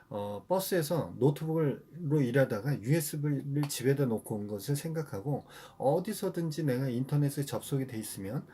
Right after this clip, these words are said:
거기 해당 공유 사이트에 들어가서 내 파일을 끄집어올 수 있었으면 좋겠다라는 아이디어로 드롭박스를 만들었답니다.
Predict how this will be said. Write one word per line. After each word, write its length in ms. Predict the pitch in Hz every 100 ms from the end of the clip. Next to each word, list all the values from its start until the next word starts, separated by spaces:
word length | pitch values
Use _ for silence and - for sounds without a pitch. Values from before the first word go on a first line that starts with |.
| - - - -
거기 520 | - 131 131 151 131 - -
해당 320 | 170 185 180
공유 200 | 123 127
사이트에 460 | 139 131 123 123 120
들어가서 500 | - 117 101 - 95
내 160 | 123
파일을 460 | - 147 127 120 135
끄집어올 420 | 190 190 190 175
수 140 | 143 131
있었으면 400 | - 120 - 123
좋겠다라는 640 | 110 131 - 113 120 113
아이디어로 680 | 92 120 127 104 101 139 - - - -
드롭박스를 560 | 139 160 - 147 143 131
만들었답니다. 800 | 90 95 98 - 87 82 76